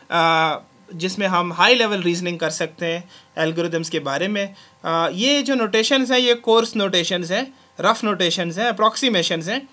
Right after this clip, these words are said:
ये सप्रेस करती हैं आर्किटेक्चर, लैंग्वेज या कंपाइलर डिपेंडेंट डिटेल्स को, जो कि हमारे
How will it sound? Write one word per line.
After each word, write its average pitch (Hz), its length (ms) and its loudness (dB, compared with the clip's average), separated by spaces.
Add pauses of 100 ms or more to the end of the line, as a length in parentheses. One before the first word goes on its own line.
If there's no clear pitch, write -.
(340)
ये 226 120 -2
सप्रेस 254 420 0
करती 233 360 0
हैं 226 120 2
आर्किटेक्चर, 208 680 2
लैंग्वेज 185 500 0
या 180 80 0
कंपाइलर 175 460 0
डिपेंडेंट 175 420 -4
डिटेल्स 165 400 -4
को, 226 240 -2 (280)
जो 175 140 -2
कि 180 100 -4
हमारे 185 260 2